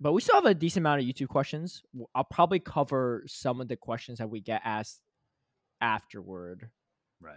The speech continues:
Speaker 1: I don't know. I guess this episode gets put out pretty early, so maybe there'll be,
Speaker 2: Yeah.
Speaker 1: most of the new questions will be on this one. But
Speaker 2: And also, when are we even gonna record the next one? It won't be next week,
Speaker 1: It won't be
Speaker 2: release
Speaker 1: until, like, uh,
Speaker 2: Tuesday,
Speaker 1: yeah,
Speaker 2: so, yeah, New
Speaker 1: until,
Speaker 2: Year.
Speaker 1: uh, uh, yeah, until the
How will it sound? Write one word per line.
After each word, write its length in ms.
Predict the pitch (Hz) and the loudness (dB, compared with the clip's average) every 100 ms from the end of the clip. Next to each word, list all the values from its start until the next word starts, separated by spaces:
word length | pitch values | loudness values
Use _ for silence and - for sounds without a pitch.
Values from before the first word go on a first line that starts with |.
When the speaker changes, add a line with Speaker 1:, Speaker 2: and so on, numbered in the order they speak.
| 143 | 4
Speaker 1:
I 60 | |
don't 100 | 262 | 4
know. 160 | 180 135 | 4 0
I 160 | 190 226 | 2 2
guess 200 | 262 208 | 0 -2
this 120 | 170 | 0
episode 300 | 139 139 127 | 0 0 -2
gets 180 | 120 - _ _ - | -2 -4 _ _ -4
put 120 | 117 | 0
out 200 | 110 - | 0 -2
pretty 140 | 123 | -2
early, 240 | 120 123 120 | -2 -4 -6
so 120 | 113 | -8
maybe 300 | 110 110 98 - | -8 -8 -10 -12
there'll 120 | 120 104 | -10 -8
be, 100 | 104 | -8
Speaker 2:
Yeah. 80 | 80 | -8
Speaker 1:
most 200 | 117 - | -12 -12
of 60 | 107 | -10
the 40 | |
new 100 | 104 | -10
questions 300 | 110 104 104 | -10 -12 -12
will 80 | 98 | -16
be 140 | 104 95 | -10 -10
on 120 | 95 | -10
this 140 | - | -16
one. 140 | - 127 _ - | -20 -20 _ -10
But 160 | 101 - _ - | -10 -10 _ -12
Speaker 2:
And 100 | 107 | -6
also, 260 | 117 127 107 | -6 -4 -4
when 160 | 110 | -2
are 60 | 120 | -2
we 100 | 117 | -4
even 160 | 110 101 | -6 -8
gonna 160 | 95 | -8
record 280 | 87 92 82 | -10 -12 -12
the 60 | 82 | -14
next 240 | 82 - | -18 -20
one? 120 | 76 | -20
It 120 | 73 | -20
won't 280 | 80 82 85 | -20 -20 -20
be 440 | 78 76 73 76 78 _ _ _ | -20 -20 -20 -20 -20 _ _ _
next 320 | 82 - - | -20 -20 -20
week, 120 | - - | -20 -4
Speaker 1:
It 40 | |
won't 140 | 185 160 | -4 -2
be 80 | 123 | -4
Speaker 2:
release 60 | |
Speaker 1:
until, 180 | - 113 | -4 -6
like, 200 | 90 - | -6 -6
uh, 120 | 101 80 | -8 -8
Speaker 2:
Tuesday, 80 | - _ | -14 _
Speaker 1:
yeah, 220 | - 85 | -6 -6
Speaker 2:
so, 60 | 67 | -6
yeah, 120 | 65 78 78 _ | -14 -20 _ _
New 120 | 90 | -12
Speaker 1:
until, 340 | 120 120 98 - | -8 -4 -4 -4
Speaker 2:
Year. 100 | 92 69 - _ _ _ _ - | -10 -10 -20 _ _ _ _ -16
Speaker 1:
uh, 20 | 101 | -14
uh, 40 | 92 | -8
yeah, 220 | 110 78 | -6 -6
until 240 | 101 101 92 | -6 -8 -6
the 400 | 95 85 80 | -6 -6 -8